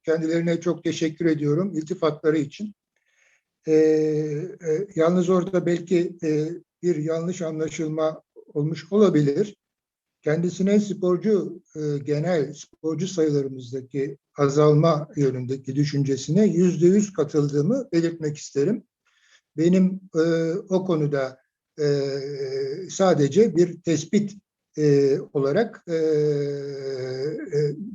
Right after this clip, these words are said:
camiamıza bilgi aktarmaktı niyetim. E, yoksa zaten benim, e, naçizane Galatasaray'ımız için, e, kendi öz düşüncem değil sadece, e, sporcu sayımız.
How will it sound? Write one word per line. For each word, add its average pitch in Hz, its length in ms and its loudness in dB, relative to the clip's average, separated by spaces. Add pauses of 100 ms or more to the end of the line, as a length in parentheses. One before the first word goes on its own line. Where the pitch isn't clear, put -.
camiamıza 156 720 4
bilgi 190 280 6
aktarmaktı 131 640 0
niyetim. 127 480 -2 (600)
E, 160 100 0 (320)
yoksa 196 640 4
zaten 180 500 0
benim, 180 460 -2
e, 156 80 -2
naçizane 160 680 -2
Galatasaray'ımız 160 720 -4
için, 196 500 -2
e, 151 400 -2
kendi 165 580 -4 (160)
öz 156 240 -4
düşüncem 151 600 -2 (720)
değil 170 400 4
sadece, 156 800 0 (120)
e, 151 340 0
sporcu 151 500 -4
sayımız. 151 720 -6